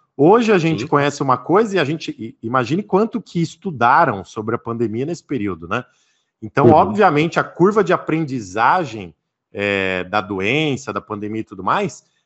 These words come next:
Speaker 1: é, ela cresceu muito nesse período.
Speaker 2: Sem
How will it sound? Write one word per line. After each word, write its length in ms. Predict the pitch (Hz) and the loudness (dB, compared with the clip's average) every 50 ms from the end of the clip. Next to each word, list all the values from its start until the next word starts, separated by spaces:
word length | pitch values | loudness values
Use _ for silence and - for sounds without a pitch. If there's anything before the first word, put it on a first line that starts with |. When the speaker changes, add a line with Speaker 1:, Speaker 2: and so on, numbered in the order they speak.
| _ _ _ _ _ | _ _ _ _ _
Speaker 1:
é, 520 | 107 104 107 110 113 113 113 117 113 - - | -2 0 2 2 2 2 2 0 0 -2 -6
ela 340 | - - 110 117 131 165 165 | -6 -4 -2 0 0 0 -2
cresceu 480 | - - - 220 - - - 233 294 302 | -2 -2 -2 -2 0 0 0 0 2 2
muito 400 | 190 170 247 302 - - 131 104 | 2 2 2 0 0 -4 -4 -4
nesse 220 | 101 107 98 - | -4 -6 -8 -6
período. 500 | _ 101 98 95 90 82 78 76 80 - _ _ | _ -6 -6 -4 -6 -6 -8 -12 -20 -20 _ _
Speaker 2:
Sem 280 | - - 92 92 90 | -20 -16 -16 -16 -16